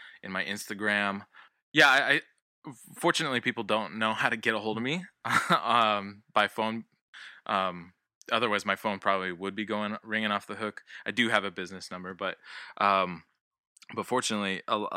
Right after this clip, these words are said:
it's been a lot through email and D Ms on Instagram, and me, like, re-, uh, redirecting people back to my email. Um, but yeah, I got, like, I think about ten or fifteen thousand new followers in the first week,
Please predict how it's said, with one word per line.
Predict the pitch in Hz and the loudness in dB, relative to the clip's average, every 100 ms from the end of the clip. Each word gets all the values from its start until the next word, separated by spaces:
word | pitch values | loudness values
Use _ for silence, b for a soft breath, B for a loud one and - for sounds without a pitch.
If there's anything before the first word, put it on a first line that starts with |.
| 101 | -6
it's | - | -4
been | - 117 | 0 2
a | |
lot | 107 110 - | 4 4 2
through | 113 - | -4 -4
email | 101 104 101 101 98 98 | -4 0 2 2 0 -2
and | 95 95 | -4 -6
D | 104 104 | -2 0
Ms | 101 101 | 0 -2
on | 95 87 | -4 -4
Instagram, | 87 87 95 95 92 92 95 B B B 104 | -6 -8 -6 -2 -2 -4 -8 B B B 0
and | 98 90 87 - | 2 2 -2 -4
me, | 104 107 104 101 - | 0 2 0 -4 -8
like, | - 90 - b b _ _ _ _ | -8 -8 -10 b b _ _ _ _
re-, | 101 101 104 104 101 98 98 - | -10 -4 -2 0 -2 -4 -6 -8
uh, | 98 87 | -8 -6
redirecting | 95 110 101 95 101 | -2 2 4 2 0
people | 92 104 90 | -6 -8 -2
back | 85 87 | 0 0
to | - | -2
my | 98 92 | -4 -4
email. | 92 98 95 92 92 - - | -4 -4 -2 -2 -6 -10 0
Um, | 120 107 104 | 4 4 4
but | 110 113 | 2 4
yeah, | 139 147 | 6 6
I | 101 107 | 8 6
got, | 117 117 | 6 4
like, | 120 - - _ _ _ - | 2 2 -12 _ _ _ -6
I | |
think | - 165 | -4 0
about | 165 135 95 - - | 4 4 4 -2 0
ten | - 147 | 4 6
or | 139 | 6
fifteen | - 120 - 127 110 | 2 -2 -2 -2 2
thousand | 98 98 110 113 104 | 4 4 2 -2 -4
new | 98 | -4
followers | 92 95 92 101 101 107 | 0 2 4 4 4 2
in | 95 | -2
the | 87 | -6
first | - 87 - | -4 -4 -4
week, | 82 98 147 | -6 -6 -6